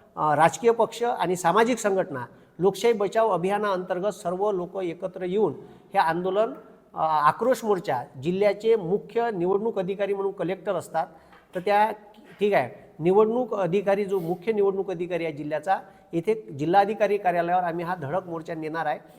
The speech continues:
आमच्या मागण्या लावून. आणि आमच्या ह्याच मागण्या आहे का येणाऱ्या सर्व निवडणुका ह्या बॅलेट पेपरवर घेण्यात याव्या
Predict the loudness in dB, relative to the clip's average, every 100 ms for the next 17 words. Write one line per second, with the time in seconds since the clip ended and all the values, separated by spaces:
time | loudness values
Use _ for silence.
0 | -8 -4 -4 -4 -2 0 0 -2 -2 -4
1 | -6 -12 -20 _ _ _ -8 -2 0 0
2 | -4 -8 -10 -4 -4 0 0 2 2 2
3 | 0 0 -2 -4 -4 -4 -2 -2 -2 -4
4 | -4 -2 -2 -2 -4 -4 -4 -6 -6 -20
5 | -20 _ -4 -4 -2 -2 -2 -4 -6 -4
6 | -4 -4 -6 -6 -8 -10